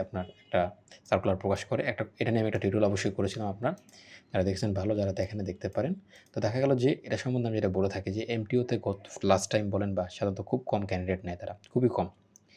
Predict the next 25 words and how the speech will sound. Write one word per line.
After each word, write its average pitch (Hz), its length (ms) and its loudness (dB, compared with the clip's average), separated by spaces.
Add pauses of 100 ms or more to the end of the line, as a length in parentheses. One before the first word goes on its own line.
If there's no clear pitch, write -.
(320)
অনেক 98 220 0
ভালো 98 120 4 (160)
হাই 98 140 4
সিজিবি, 107 500 2
সিজিবি 107 380 2
ধারীরা 101 280 2
আবেদন 90 360 -2
করতে - 180 -8
পারেনি 98 300 0
আপনার, 117 240 -6
করলেও 101 340 4
দেখা 92 180 -4
গেল 92 140 -2
যে 90 80 -4
আপনার 90 260 -4 (440)
শর্টলিস্টেড 101 460 -2
করা 92 120 4
নেই। 87 180 -6 (340)
টিজিওতে 131 360 6
মোটামুটি 107 420 2 (420)
নেক্সট 104 260 0
টাইমে 113 180 2
অনেক 107 320 0
ভালো 95 120 2
সিজিবিতে 104 480 -4